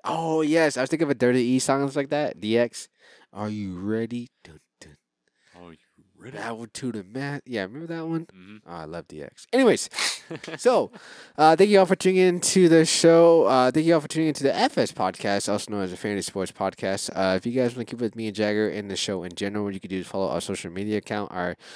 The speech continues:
Speaker 1: both our Instagram and our Twitter account is gonna be The Real F S P. Again, that's The Real F S P. <coughs> Sorry. If you, go ahead and give both of those a follow.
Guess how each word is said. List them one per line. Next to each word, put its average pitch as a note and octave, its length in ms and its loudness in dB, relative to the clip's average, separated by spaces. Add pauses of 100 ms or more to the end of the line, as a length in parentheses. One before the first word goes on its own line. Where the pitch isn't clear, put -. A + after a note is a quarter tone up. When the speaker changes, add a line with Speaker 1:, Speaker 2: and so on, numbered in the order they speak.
(200)
Speaker 1:
both F#3 220 0
our D3+ 100 2
Instagram A2+ 500 -4
and A#2+ 80 -8
our C3 80 -4
Twitter G2+ 220 -6
account F#2 220 -8
is F2 80 -14
gonna F#2+ 120 -14
be F#2 120 -10
The F2 240 -8
Real F#2+ 260 -4
F F2 180 -10
S F2 180 -10
P. B2 280 -8
Again, G2+ 220 -8
that's F#2 340 -6
The F#2+ 120 -10
Real G2+ 500 -6
F F2 240 -14
S F2 160 -12
P. A#2+ 280 -4 (960)
<coughs> F3 280 -10
Sorry. D#2 300 -12 (560)
If A#2 140 -2
you, G#2+ 80 -6 (200)
go C3+ 100 -2
ahead C3+ 100 -2
and B2 80 -8
give A#2+ 240 -2 (500)
both F3 180 6
of D#3 60 2
those C3 140 4
a G#2+ 40 -4
follow. A2+ 420 2